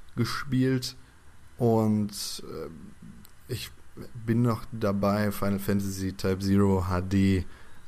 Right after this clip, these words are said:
abzuarbeiten. Ich werd da jetzt in den nächsten paar Tagen ein bisschen was drüber schreiben und dann sind die Spiele auch für mich abgehakt. Aber ansonsten kommt ja nichts Neues raus, sodass ich wahrscheinlich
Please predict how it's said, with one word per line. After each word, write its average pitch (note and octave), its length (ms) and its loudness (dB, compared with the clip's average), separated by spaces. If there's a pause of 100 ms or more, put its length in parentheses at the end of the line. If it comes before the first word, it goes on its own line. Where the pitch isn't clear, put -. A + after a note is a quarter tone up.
(100)
abzuarbeiten. F#2 1400 0
Ich - 200 -10
werd F#2+ 180 0
da F2+ 80 2
jetzt F2+ 280 -2
in G2 380 -4 (120)
den G2 160 2
nächsten G2 400 0
paar G2+ 180 2
Tagen F#2+ 480 -2 (440)
ein - 40 2
bisschen A2+ 220 6
was G#2 100 6
drüber G#2+ 240 6
schreiben B2 400 6
und A#2 100 8
dann A2 140 6
sind A2 160 4
die G#2 160 6
Spiele A2 300 4
auch G#2 100 2
für A2 100 2
mich G#2 220 4
abgehakt. A2 480 2
Aber G#2+ 140 6
ansonsten B2 400 4
kommt D3+ 220 4
ja C3+ 60 8
nichts B2 280 6
Neues B2 320 6
raus, C3 440 6 (580)
sodass A2 360 6
ich A2+ 140 2
wahrscheinlich A2+ 800 4